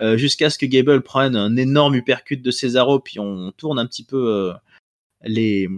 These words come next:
les dominations. Mais Otis finit par récupérer le tag. Il fait le ménage. Il éclate tout le monde. Il envoie, euh,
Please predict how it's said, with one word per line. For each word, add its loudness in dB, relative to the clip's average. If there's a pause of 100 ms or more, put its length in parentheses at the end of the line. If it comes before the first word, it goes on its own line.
(360)
les 6
dominations. 2
Mais 4
Otis 2
finit -6
par 0
récupérer -2
le 2
tag. 2
Il -4
fait 0
le 0
ménage. 0
Il -4
éclate -6
tout -6
le -2
monde. -2
Il -2
envoie, -4
euh, -2